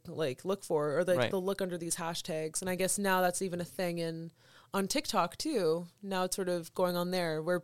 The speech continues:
Speaker 1: for me, when I was found and when I was discovered or whatever,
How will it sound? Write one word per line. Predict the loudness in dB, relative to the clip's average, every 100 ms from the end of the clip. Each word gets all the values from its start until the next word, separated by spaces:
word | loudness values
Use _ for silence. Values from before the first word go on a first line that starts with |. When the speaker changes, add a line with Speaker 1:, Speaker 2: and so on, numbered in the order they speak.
| -4
Speaker 1:
for | -2 0
me, | 2 0 2 0 -4 -12 -20 -20 -20 _
when | 2
I | 4
was | 4 4
found | 2 2 2 0 0
and | -2 -4 -8 _ _ _ -18 -14 -4
when | 0
I |
was | 0 0
discovered | -4 -4 -4 -4 -2 2
or | 4
whatever, | 6 6 8 8 8 4